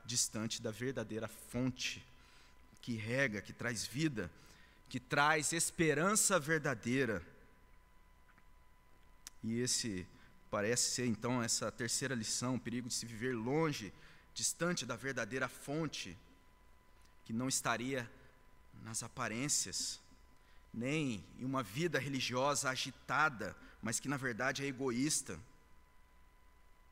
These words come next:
pensando nos próprios interesses. O que nós temos, então, o versículo vinte e dois vai trazer ao que Jesus diz aos discípulos:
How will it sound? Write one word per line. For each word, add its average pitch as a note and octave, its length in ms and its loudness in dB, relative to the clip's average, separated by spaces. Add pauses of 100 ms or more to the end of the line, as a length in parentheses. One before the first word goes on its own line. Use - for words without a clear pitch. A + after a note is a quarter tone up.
(340)
pensando C3+ 480 0
nos C3 160 0
próprios C3 480 -2
interesses. B2 840 -2 (2000)
O - 60 -20
que B2+ 80 -4
nós C3+ 220 2
temos, D3+ 320 2
então, C#3 300 0
o C3 40 0
versículo C3+ 540 -2
vinte C#3+ 180 -2
e - 20 -4
dois A#2 340 0
vai A#2+ 120 -2
trazer G#2 540 -4 (600)
ao G3+ 100 -12
que - 140 -6
Jesus D3+ 680 0 (100)
diz F3 300 0
aos D3+ 160 0
discípulos: - 960 -4